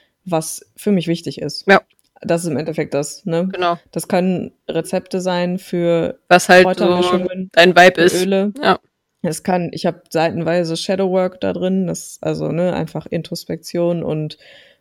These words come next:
Speaker 1: Journaling mit Fragen, die man sich stellt,
Speaker 2: Mhm.
Speaker 1: oder
Speaker 2: Bilder.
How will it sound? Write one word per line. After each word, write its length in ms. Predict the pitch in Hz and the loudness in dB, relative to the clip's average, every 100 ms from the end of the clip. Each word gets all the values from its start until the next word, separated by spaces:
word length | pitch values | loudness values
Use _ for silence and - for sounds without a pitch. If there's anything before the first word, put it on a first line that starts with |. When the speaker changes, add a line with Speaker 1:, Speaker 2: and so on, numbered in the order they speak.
| - | -6
Speaker 1:
Journaling 800 | 165 170 175 175 170 170 170 | 0 2 2 0 0 0 -2
mit 160 | 160 - | -2 -6
Fragen, 640 | - 170 196 196 196 185 | -6 -4 -2 0 0 -2
die 80 | 175 | -2
man 180 | 175 170 | -2 -4
sich 180 | 165 - | -6 -12
stellt, 540 | - 170 160 165 160 | -4 0 2 0 -2
Speaker 2:
Mhm. 40 | - | -6
Speaker 1:
oder 380 | 147 143 143 - _ _ | -2 -2 -4 -6 _ _
Speaker 2:
Bilder. 420 | - 170 175 160 | 4 6 6 2